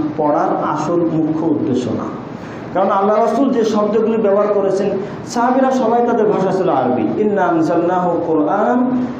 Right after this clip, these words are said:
আরাবিয়্যান লাআল্লাকুম তাআকিলুন", আমি কোরআনকে আরবিতে অবতীর্ণ করেছি যাতে করে তোমরা পরিপূর্ণ মাত্রায় বুঝতে পারো। ফলে আল্লাহ রাব্বুল আলামিন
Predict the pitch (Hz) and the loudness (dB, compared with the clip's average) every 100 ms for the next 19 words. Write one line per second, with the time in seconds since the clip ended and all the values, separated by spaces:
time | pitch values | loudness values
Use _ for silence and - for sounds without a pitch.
0 | - 131 175 185 185 254 254 240 214 226 | -6 -2 0 2 2 2 2 4 2 2
1 | 269 262 233 233 - 165 143 139 147 143 | 0 0 0 0 -2 -2 -2 0 0 0
2 | 147 156 208 214 180 165 160 160 190 180 | 0 0 0 0 0 2 0 2 2 0
3 | 151 139 143 156 175 240 233 233 247 247 | 0 0 0 0 2 2 4 2 2 2
4 | 247 240 254 247 254 269 262 - - 131 | 2 4 2 2 2 0 -2 -4 -6 -2
5 | - - 233 247 240 240 240 262 262 262 | 0 0 0 2 2 2 2 2 2 0
6 | 262 - 240 240 254 269 302 302 302 262 | -4 0 2 2 2 2 2 2 2 2
7 | 247 240 214 160 - 165 139 143 - - | 2 0 0 2 0 0 0 0 -2 -4
8 | - - - - 196 208 220 277 294 269 | -8 -12 -12 -4 0 0 2 2 2 2
9 | 269 247 240 254 277 277 | 2 2 2 2 2 2